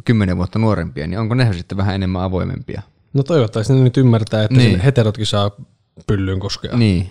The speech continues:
Speaker 1: niin.
Speaker 2: Mutta jos mietitään, jos mies saa persettä, niin sanotusti,
Speaker 1: <laughs> Niin.
Speaker 2: niin sehän on sitten semmonen niinku kehuskelun aihe.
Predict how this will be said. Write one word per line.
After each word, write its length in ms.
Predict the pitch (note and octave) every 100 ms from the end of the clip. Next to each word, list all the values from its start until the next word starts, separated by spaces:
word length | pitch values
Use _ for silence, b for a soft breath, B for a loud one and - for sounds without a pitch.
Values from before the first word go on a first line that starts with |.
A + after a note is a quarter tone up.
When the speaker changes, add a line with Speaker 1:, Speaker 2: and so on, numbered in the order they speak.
| -
Speaker 1:
niin. 360 | G#2+ F#2 G#2 - _ _ _ _ _ -
Speaker 2:
Mutta 180 | B2 B2
jos 140 | A2+
mietitään, 400 | B2 A2+ A#2 A2+ B B B B B B B _ _ _ _ -
jos 140 | A#2 C#3
mies 320 | D3+ B2 -
saa 420 | A2+ G2+ F#2+ _ _ _ _ _
persettä, 560 | - A2+ G#2 A#2 _ - - _ _ _ _ _ _ -
niin 140 | A2
sanotusti, 600 | F#2+ F#2+ G#2+ D#3 - D3+ F3+
Speaker 1:
<laughs> 220 | E3+ D3+
Niin. 240 | F3+ F3 D3+
Speaker 2:
niin 880 | D3 A2 A2 - C3+ - - - B2+
sehän 200 | C#3 B2
on 60 |
sitten 220 | A#2 - -
semmonen 260 | C3 B2+
niinku 120 | A#2+ -
kehuskelun 540 | D#3+ B2+ - G2+ F#2+
aihe. 420 | - F#2+ F#2 F#2